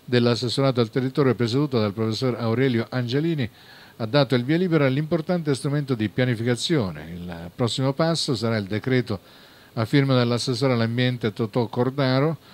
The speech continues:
autorità ambientale nell'isola. A quel punto la protezione civile regionale può procedere con le previsioni che ha fatto per quanto riguarda stoccaggio,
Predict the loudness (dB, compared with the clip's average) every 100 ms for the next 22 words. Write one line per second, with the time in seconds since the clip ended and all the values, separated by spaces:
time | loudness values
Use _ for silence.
0 | -20 -8 -2 0 2 2 2 0 0 0
1 | 0 2 0 2 0 0 -12 -16 -20 -20
2 | -20 -20 -20 -14 -6 -4 -4 -6 -2 2
3 | 2 2 -2 0 -2 0 0 2 0 0
4 | 0 2 0 0 0 0 -2 -2 0 0
5 | 2 0 0 0 0 0 0 0 0 -2
6 | -2 -4 -2 -4 -4 -2 -4 -2 0 0
7 | -2 -4 -4 -4 -2 -2 -2 -4 -10